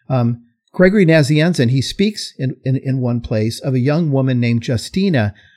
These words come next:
who, quote, "took refuge in God and spent time,"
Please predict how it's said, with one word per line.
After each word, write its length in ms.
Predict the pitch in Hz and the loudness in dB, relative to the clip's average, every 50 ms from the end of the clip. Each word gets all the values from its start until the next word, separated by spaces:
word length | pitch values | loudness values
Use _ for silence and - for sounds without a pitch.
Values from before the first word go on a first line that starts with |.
| _ _ - | _ _ 2
who, 240 | - 151 147 139 131 | 4 4 4 4 2
quote, 440 | - - - 160 156 151 - - | -2 0 2 2 2 2 0 -6
"took 180 | - - 170 - | -2 -2 -2 0
refuge 420 | 127 127 139 143 - 202 190 151 165 | 2 0 0 0 0 -2 -4 -2 -2
in 140 | 185 170 135 | -2 -2 0
God 400 | 139 127 107 104 113 127 135 131 _ _ _ _ _ _ _ _ _ - | 0 0 0 0 0 -2 -4 -6 _ _ _ _ _ _ _ _ _ -4
and 200 | 139 135 131 - | -2 -2 -2 -2
spent 340 | - - - 185 185 185 | -4 -2 -2 -2 -2 -2
time," 420 | - - 151 131 131 131 131 131 | -6 -4 -2 -2 0 0 0 -2